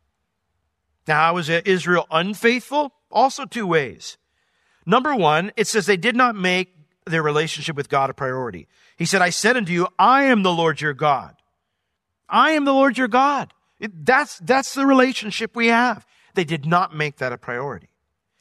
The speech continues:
And then secondly, they worshiped other gods alongside him. He told them to not fear the gods of the Amorites, to not worship them, reverence them, serve them.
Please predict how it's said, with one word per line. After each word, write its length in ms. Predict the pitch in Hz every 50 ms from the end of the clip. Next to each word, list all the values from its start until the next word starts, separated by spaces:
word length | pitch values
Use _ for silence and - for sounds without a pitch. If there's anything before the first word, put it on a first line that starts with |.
| _ _ _ _ _
And 120 | 208 190 185
then 120 | 185 170
secondly, 880 | - - - - - 277 294 285 - 196 131 113 110 110 117 131 143 - _ _ _ _ _ -
they 200 | 147 160 202 202
worshiped 720 | 180 143 151 190 247 277 240 - - 220 233 - - - _ _ _
other 380 | - 240 277 285 208 208 156 139
gods 640 | 110 - 107 101 104 104 107 127 139 143 - - - -
alongside 800 | 170 156 151 151 151 156 151 - - - 180 175 175 170 156 -
him. 340 | - - 117 87 71 - _ _ _ _ _ _ _
He 140 | - 247 254
told 300 | - 226 208 185 175 151
them 140 | 185 185 165
to 100 | 202 214
not 400 | 226 254 269 285 240 - _ -
fear 240 | - 170 160 156
the 80 | 139 143
gods 320 | 139 147 139 139 135 -
of 80 | 139 131
the 100 | 131 131
Amorites, 320 | 131 123 117 104 101 -
to 80 | - 196
not 260 | 202 233 247 214 202
worship 360 | 180 170 165 151 - 165 -
them, 260 | - 139 135 127 127 139
reverence 400 | 151 151 120 143 135 120 - -
them, 160 | 127 107 101
serve 400 | - - - 160 147 139 117 101
them. 220 | 101 87 73 -